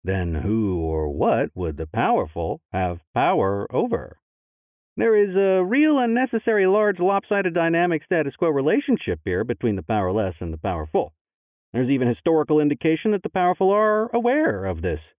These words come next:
necessary status quo relationship, and that overt and covert ways and means are designed to perpetuate it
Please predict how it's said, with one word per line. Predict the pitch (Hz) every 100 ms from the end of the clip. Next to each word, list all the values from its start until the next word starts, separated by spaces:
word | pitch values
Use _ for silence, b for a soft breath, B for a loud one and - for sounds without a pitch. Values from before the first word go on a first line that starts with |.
| -
necessary | 107 107 98 107 90 82
status | - 101 85
quo | 113 98
relationship, | 90 90 104 110 151 _ _ _ _ _
and | - 101
that | 107 -
overt | 135 139 120 131 131
and | 82
covert | 76 107 113 95 82
ways | 95 107 110
and | 95
means | 90 104 120
are | 92
designed | 82 82 113 117
to |
perpetuate | 90 87 117 123 113 85
it | 98